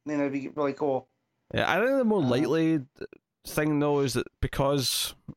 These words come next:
Speaker 2: numbers as they go up sell less and less, so they're probably going to just do a
Speaker 1: Mm-hmm.
Speaker 2: series of minis. I mean, so it would be,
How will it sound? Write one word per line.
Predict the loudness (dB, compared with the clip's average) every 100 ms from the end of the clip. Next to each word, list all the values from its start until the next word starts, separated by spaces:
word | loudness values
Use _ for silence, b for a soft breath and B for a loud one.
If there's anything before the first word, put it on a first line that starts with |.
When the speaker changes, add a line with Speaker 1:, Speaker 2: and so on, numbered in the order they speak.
| _
Speaker 2:
numbers | -4 0 2 2 0 0
as | -2
they | -2
go | 0 0
up | 0
sell | 0 0 2
less | 0 0 0
and | 0
less, | 0 0
so | -2
they're | -2
probably | 0 0
going | 2 0
to |
just | 0 -2
do | -2
a |
Speaker 1:
Mm-hmm. | 0
Speaker 2:
series | 0 0 0
of |
minis. | 0 0 0 -2 -4
I |
mean, | -2
so | 0 0
it |
would | 0
be, | 0